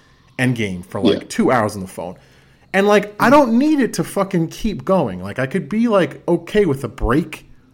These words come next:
Speaker 1: or slow down, but they did more shit than ever, and, like, I just wanna see something else take the place, and I wanna see something else that's, that, like, I wanna watch other things shine out. Like, the creator, like,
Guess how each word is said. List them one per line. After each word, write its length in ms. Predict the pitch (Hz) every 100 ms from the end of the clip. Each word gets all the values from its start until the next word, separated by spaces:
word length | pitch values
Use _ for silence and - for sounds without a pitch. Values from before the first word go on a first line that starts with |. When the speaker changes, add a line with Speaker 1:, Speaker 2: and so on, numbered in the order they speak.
| _ _ _
Speaker 1:
or 140 | 127 107
slow 420 | - - 127 151
down, 260 | 156 160
but 140 | 151 143
they 120 | 214
did 140 | 285
more 400 | 240 143 135 156
shit 360 | 160 - 175 -
than 120 | 120
ever, 300 | 95 131 110
and, 220 | 95 107 104
like, 300 | 107 104 - _ _ _ _ _ _
I 100 | 120
just 220 | 160 180
wanna 220 | 214 202
see 160 | 185 190
something 400 | 180 165 - 120
else 320 | 120 120 -
take 300 | - - 120
the 80 | -
place, 400 | - 117 110 -
and 80 | 107
I 40 |
wanna 200 | 117 135
see 140 | 139 143
something 340 | 143 127 113
else 260 | 113 113 -
that's, 360 | 104 95 - - _ _ _ _ _ _ -
that, 240 | 113 -
like, 100 | 117
I 40 |
wanna 160 | 143 151
watch 200 | 147 139 -
other 160 | 135
things 240 | 135 127 117
shine 340 | - 113 113
out. 180 | 139 85
Like, 140 | 104
the 80 | -
creator, 480 | - 135 156 143 110
like, 260 | 104 104